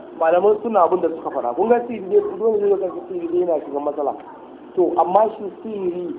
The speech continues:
bi zatihi ne yu'assir, ko dai bi taqdirillahi wa iradatihi.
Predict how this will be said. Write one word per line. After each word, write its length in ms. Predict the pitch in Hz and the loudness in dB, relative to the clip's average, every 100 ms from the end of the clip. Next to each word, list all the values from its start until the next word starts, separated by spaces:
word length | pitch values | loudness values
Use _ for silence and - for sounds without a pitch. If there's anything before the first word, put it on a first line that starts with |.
| - - - - - - - - - - - - - | -14 -18 -20 -20 -20 -20 -18 -18 -16 -14 -16 -16 -10
bi 100 | 139 | -6
zatihi 640 | 139 190 220 190 175 202 233 | 2 4 4 -2 -10 -8 -2
ne 120 | 220 180 | 0 2
yu'assir, 520 | 165 170 220 - 185 - - - - - - - - - - - - - - - | 2 0 0 -2 -8 -8 -16 -20 -20 -20 -20 -20 -20 -20 -20 -20 -20 -20 -18 -2
ko 160 | - - | 2 6
dai 220 | 415 202 | 6 6
bi 120 | 180 | 2
taqdirillahi 920 | 175 170 156 165 170 160 156 151 143 | -6 -8 -4 0 0 2 2 0 0
wa 120 | 143 | -6
iradatihi. 520 | 147 123 120 117 - | -6 -8 -8 -10 -16